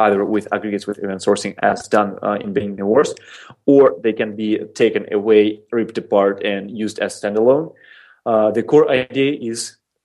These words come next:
your code is not all, uh, is there. You can, uh, look at the code in multiple different ways. You can twist it, you can reflect it, or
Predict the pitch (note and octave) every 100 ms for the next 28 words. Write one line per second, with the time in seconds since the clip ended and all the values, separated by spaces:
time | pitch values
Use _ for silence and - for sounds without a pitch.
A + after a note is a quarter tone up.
0 | _ - B2+ A#2 - - D#3 F3+ - A#2
1 | A2 B2+ C3 - - _ - A2+ A2 -
2 | - A2 G2+ G#2+ G#2 G#2+ G2 - _ _
3 | - B2+ - B2 A#2 - - A#2+ A#2 A#2
4 | G#2+ A2+ D#3+ - A#2 - A#2 A2 A2 G#2
5 | G#2 G#2 G2+ G2 G2+ F#2+ - A2 B2 B2
6 | G#2+ G#2 G2 - - A#2 A#2 A2 G2+ F#2+
7 | F#2+ F#2 - G2+ A#2 A2+ - - _ -
8 | B2 B2 -